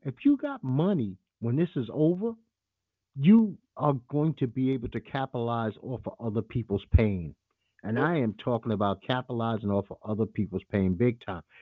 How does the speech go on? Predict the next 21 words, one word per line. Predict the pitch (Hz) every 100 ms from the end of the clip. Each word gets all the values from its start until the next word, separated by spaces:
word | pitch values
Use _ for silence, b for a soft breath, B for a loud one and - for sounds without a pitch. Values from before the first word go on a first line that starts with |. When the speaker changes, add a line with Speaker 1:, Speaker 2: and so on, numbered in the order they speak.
| b _
Speaker 1:
People | 202 202 202
that | 143 95
are | -
collectors | - 95 123 143 - 160 131
are |
gonna | 113 110
wanna | 101 95 98
have | 90 98 -
to | 87
start | - 98 98
selling | - 104 104
their | 101 98 - -
shit. | 123 131 b b -
You |
know | 156 170
how | 160
you | 135
got | 120 127
all | 123
these | 113 98 98
YouTubers | 135 127 - 139 127 120 123